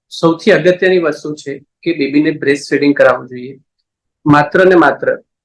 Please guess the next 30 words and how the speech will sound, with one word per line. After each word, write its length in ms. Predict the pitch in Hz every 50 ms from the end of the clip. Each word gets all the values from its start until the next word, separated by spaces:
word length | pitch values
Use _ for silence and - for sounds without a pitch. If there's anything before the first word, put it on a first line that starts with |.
| _ _ _ _ _ -
till 120 | 196 208
six 240 | 214 214 - 202 202
months 600 | 202 - - 175 151 170 175 - - - _ 170
exclusive 540 | 156 - - - 190 190 185 175 196 190 175
breastfeeding 500 | 147 156 160 156 - - 175 156 160 165
કરાવવું 360 | 160 170 151 156 156 151 151
જોઈએ. 240 | 147 147 147 156 - _ _ _ _ _ _ _ _ _ _ _ _ _ _
અ, 320 | - 147 143 143 147 151 147
પછી 600 | - 165 165 156 - 190 190 190 185 185 - _ _
બીજું 280 | 170 165 160 196 208
છે 260 | 202 - - 156 151 - _ _ _
કે 100 | - 170
બેબીનું 640 | 165 160 147 147 147 165 170 180 180 190 202 202 -
ટેમ્પરેચર 440 | - 147 143 139 - 190 185 - 185
મેન્ટેન 340 | 156 143 139 139 147 147 -
કરવું 260 | - 135 131 127 123
જોઈએ. 180 | 123 135 156 190
ન્યૂબોર્ન 360 | 202 196 180 170 196 202 208
બેબીમાં 420 | 190 185 175 180 185 190 202 208
generally 420 | 190 156 151 156 165 180 185 202 196
હાઇપોથર્મિયાના 720 | - - 135 135 135 135 190 180 - 170 151 156 160 170 175
ચાન્સીસ 420 | 170 156 139 131 135 143 151 143
સૌથી 300 | - 151 135 135 - 143
વધારે 300 | 135 120 123 131 135 135
હોય 200 | 135 131 120 117
છે, 200 | 117 - - - _ _ _ _ _ _ _ _ 151
એટલે 120 | 156 170 180
કે 120 | - 208
બેબી 300 | 175 151 151 151 185 202
પોતાનું 580 | - 170 143 - 175 175 185 202 214 - -